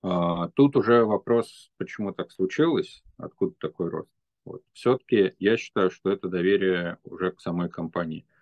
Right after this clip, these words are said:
И, а, уже вопрос компании, каким образом она это доверие оправдает, доверие инвесторов.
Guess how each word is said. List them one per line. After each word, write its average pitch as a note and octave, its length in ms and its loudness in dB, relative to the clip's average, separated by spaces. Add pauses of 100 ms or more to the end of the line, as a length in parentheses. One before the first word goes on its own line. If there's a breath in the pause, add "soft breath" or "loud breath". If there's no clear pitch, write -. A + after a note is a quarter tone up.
(340 soft breath)
И, F2 440 2
а, E2 600 -4
уже G2 640 2
вопрос F2+ 460 -2
компании, F#2+ 560 -2
каким F#2+ 360 -4
образом F2 420 -4
она F2 240 -2
это E2+ 140 -12
доверие E2+ 440 2
оправдает, E2+ 600 -10 (200)
доверие E2 360 -2
инвесторов. - 560 -6